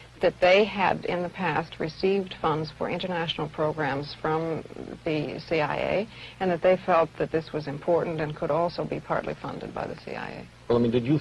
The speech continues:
Speaker 2: feel that you really tried? I mean, did you go around to all of the wealthy found-,
Speaker 1: Mm.
Speaker 2: private foundations, uh, wealthy private people, and, and explain your point of view, and, and explain why you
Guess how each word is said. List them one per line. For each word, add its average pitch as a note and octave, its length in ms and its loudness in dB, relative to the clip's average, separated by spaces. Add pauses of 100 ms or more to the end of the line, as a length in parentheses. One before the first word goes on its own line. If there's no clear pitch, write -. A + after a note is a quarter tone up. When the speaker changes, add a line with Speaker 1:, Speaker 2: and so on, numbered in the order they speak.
(120)
Speaker 2:
feel C3 180 10
that G#2+ 180 8
you G2 140 4
really G2 320 8
tried? D2 680 2
I D2 40 0
mean, E2 180 0
did F2+ 160 0
you A#2+ 140 4
go G#2 260 8
around F2 460 6
to - 80 0
all E2 280 8
of D2+ 120 0
the D#2 240 0 (1300)
wealthy F#2 720 6 (140)
found-, F2 240 4
Speaker 1:
Mm. F#2 160 -6
Speaker 2:
private F#2 380 6 (100)
foundations, D#2+ 960 -4
uh, A#1 320 -4 (720)
wealthy F2+ 680 4
private F2+ 440 2 (140)
people, B1 480 -4
and, E2+ 120 -6
and A2 140 -2
explain B2 600 4
your E2 180 4
point D#2+ 340 -4
of C#2+ 100 -6
view, C2+ 340 -8
and, C#2+ 120 -8
and D#2 140 -6
explain G#2+ 600 4
why E2 160 6
you D#2 100 0